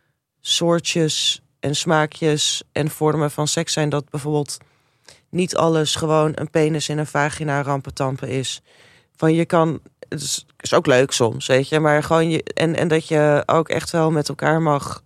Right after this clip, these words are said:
bespreken wat je wel en niet leuk vindt. En ja,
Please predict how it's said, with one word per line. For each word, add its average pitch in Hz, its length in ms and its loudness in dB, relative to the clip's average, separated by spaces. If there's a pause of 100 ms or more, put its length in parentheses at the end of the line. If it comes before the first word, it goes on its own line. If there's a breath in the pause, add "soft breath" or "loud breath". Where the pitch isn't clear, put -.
(140)
bespreken 156 800 0
wat 143 220 -2
je 151 100 -8
wel 143 320 4
en 139 140 0
niet 147 200 -4
leuk 151 260 2
vindt. - 400 -8 (800 soft breath)
En 147 460 4 (1400)
ja, 135 300 2